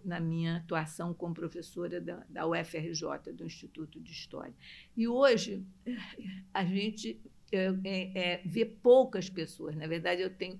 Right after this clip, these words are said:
um orientando que tá estudando a política fluminense, o P T B, <laughs> no outro dia o Américo participou da banca,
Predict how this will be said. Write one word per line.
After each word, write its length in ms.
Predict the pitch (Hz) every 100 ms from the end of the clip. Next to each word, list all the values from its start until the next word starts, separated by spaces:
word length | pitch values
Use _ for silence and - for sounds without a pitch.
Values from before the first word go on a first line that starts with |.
| -
um 260 | 214 226 392
orientando 760 | 220 190 175 175 - 180 185 220 - -
que 120 | -
tá 220 | 190 190 170
estudando 720 | 170 - 196 170 160 160 165
a 60 |
política 560 | 165 175 160 151 - 165
fluminense, 640 | - 165 160 156 156 170 185
o 100 | -
P 220 | - 175
T 240 | 175 175
B, 460 | 165 - - 190 - -
<laughs> 80 | -
no 100 | 202
outro 180 | - 226
dia 160 | 190
o 40 | 170
Américo 400 | 139 - 170 -
participou 520 | 185 156 - - 175
da 160 | 160
banca, 500 | 160 160 190 190 190